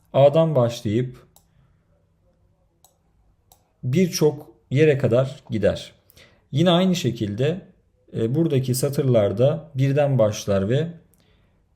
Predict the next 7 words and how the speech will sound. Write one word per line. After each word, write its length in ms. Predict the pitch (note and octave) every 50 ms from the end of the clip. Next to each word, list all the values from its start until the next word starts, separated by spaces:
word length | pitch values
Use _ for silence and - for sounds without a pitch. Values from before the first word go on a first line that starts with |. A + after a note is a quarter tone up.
| _ _ _ _ _ _ _ _ _ _ _
çok 360 | - - E3+ E3+ E3+ E3+ - - -
uzun 440 | C3+ B2+ B2+ D3 E3 D#3 C#3+ B2 A2
bir 340 | A#2 C#3 C3+ - - - -
satır 580 | - - - - C3 C3 C3 - D3+ C#3 C3 -
elde 320 | C3 B2+ B2+ B2 C3+ C3+
edebileceğimiz 720 | C3 C3 C3 B2+ B2+ B2+ B2 B2 B2+ B2+ B2+ C3+ C#3 C3+ -
şekilde 640 | - - G#2 - - G#2 G2 G2+ B2+ C#3 D3+ -